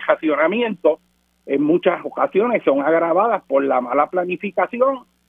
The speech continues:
eh, de los recursos de agua, de suelo en Puerto Rico. Cuando se maneja el recurso de agua en hidrología, cuando se está bregando con la ingeniería de cómo, eh, proveer agua, eh,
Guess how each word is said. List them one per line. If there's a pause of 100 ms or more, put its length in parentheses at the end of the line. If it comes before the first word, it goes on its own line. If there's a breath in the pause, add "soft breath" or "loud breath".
(200)
eh,
de
los
recursos
de
agua, (180)
de
suelo
en
Puerto
Rico. (720 soft breath)
Cuando (120)
se
maneja
el
recurso
de
agua (100)
en
hidrología, (640)
cuando
se
está
bregando
con
la
ingeniería
de
cómo, (140)
eh,
proveer (100)
agua, (180)
eh,